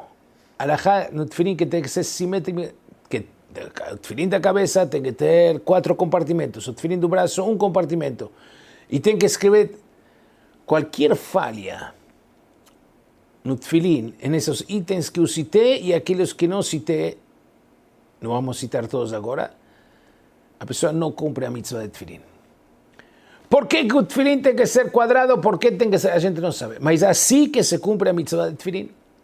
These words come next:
E a pessoa cumprindo a mitzvah de Tefillin desta forma, então ele está cumprindo a mitzvah e traz a presença de Hashem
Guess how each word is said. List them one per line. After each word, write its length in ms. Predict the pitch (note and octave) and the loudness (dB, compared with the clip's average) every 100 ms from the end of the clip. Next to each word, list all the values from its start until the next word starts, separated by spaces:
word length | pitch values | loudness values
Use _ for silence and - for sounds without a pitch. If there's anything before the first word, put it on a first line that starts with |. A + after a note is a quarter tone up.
| _ _ _ _ _ _ - | _ _ _ _ _ _ -6
E 40 | |
a 40 | |
pessoa 240 | A2+ D#3+ F#3 | 0 2 4
cumprindo 340 | F#3+ G#3 A3+ | 4 4 4
a 20 | |
mitzvah 260 | G#3 G3+ A3 | 4 4 2
de 40 | |
Tefillin 300 | G#3 G#3 G#3 | 2 4 4
desta 640 | D#3 A#3 - D#4 - - - | 2 0 0 2 0 -2 -4
forma, 760 | - D3 D3+ G3 B3+ D4 - _ _ _ _ _ _ - | 0 0 2 2 2 0 -4 _ _ _ _ _ _ -10
então 420 | C#3+ B2+ F3+ D3+ G#2+ _ _ _ _ _ - | -4 0 0 0 -6 _ _ _ _ _ -6
ele 220 | C#3 C#3+ | -2 0
está 240 | C3+ F#3 F#3 | 2 2 2
cumprindo 320 | D#3+ D3 D#3 | 0 0 0
a 40 | |
mitzvah 340 | C#3+ - G#3+ - | -2 -2 -4 -2
e 140 | D#3+ | -6
traz 480 | B2+ F#3 G#3 F3+ - _ _ _ _ _ _ _ _ _ - _ _ _ _ _ - | 0 2 2 0 -4 _ _ _ _ _ _ _ _ _ -20 _ _ _ _ _ -6
a 100 | C3+ | -4
presença 600 | B2+ D3 C3 E3 C3+ D3 | 0 0 0 -2 -2 -4
de 80 | B2 | -4
Hashem 360 | A#2 C3 A#2 | -6 -8 -10